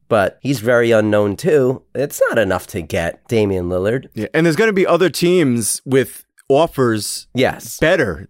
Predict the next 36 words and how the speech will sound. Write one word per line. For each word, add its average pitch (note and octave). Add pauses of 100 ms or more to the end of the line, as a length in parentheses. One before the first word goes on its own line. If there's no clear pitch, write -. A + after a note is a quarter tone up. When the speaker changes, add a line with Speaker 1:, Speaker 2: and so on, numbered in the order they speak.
Speaker 2:
than B2
the A#2+
Knicks. C#3+
And E3+
the, F3
and E3
the F#3
Knicks D4
aren't F#3
the E3
only E3
team F#3
that's C3+
being C3
rumored D3
for B2+
Lillard. A#2+
You're B2+
seeing, D#3+
you C#3
know, B2
the A#2+
seventy-sixers, C#3
you're G2
seeing C3+
Minnesota, C3+ (260)
you're B2
seeing D3
the C#3
Raptors, C#3+
the C3+
Lakers, C#3+
the B2+
Celtics, -
the A#2
Cavaliers. C#3+